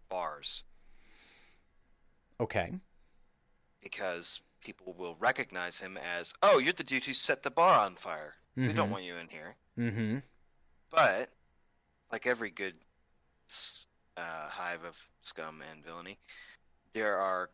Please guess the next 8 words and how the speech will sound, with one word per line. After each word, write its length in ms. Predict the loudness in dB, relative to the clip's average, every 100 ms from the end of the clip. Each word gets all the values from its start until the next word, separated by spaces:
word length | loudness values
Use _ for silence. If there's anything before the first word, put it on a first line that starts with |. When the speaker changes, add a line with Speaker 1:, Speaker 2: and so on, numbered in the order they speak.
| -6
Speaker 1:
going 160 | -6
to 60 | -8
be 120 | -14
places 500 | -10 -4 0 0 0
where 600 | -4 -8 -6 -6 -6 -10 -14 _ _ _ -14
either 440 | -10 -8 -8 -10 -14 _ _ _ _
he 260 | -12 -12 -12 -10
can't 540 | -6 -4 -2 -2 -4